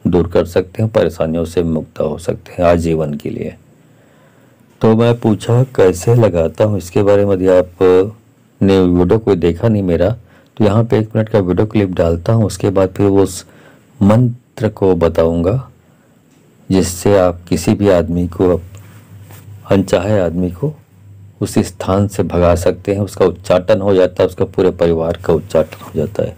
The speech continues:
फिर मालूम भी नहीं पड़ेगा कि वो आदमी कहाँ चला गया। और दूसरी बात, जो मंत्र बताऊँगा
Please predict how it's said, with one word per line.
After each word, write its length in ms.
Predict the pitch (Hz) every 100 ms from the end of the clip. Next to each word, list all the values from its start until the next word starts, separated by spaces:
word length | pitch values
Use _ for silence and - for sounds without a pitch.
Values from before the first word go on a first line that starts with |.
| - - - -
फिर 140 | -
मालूम 320 | 85 85 104
भी 80 | 104
नहीं 120 | 104
पड़ेगा 320 | 90 92 90 92
कि 140 | 90
वो 60 | 85
आदमी 240 | 80 87
कहाँ 300 | 87 76 78
चला 280 | 73 73 73
गया। 260 | 71 - - - - - - _ _ - _ _ _ -
और 140 | 110
दूसरी 320 | 107 113 123 110
बात, 320 | 90 85 - -
जो 240 | 90 98 98
मंत्र 640 | 92 104 120 - 123 123 110
बताऊँगा 840 | - 101 120 135 120 117 147 151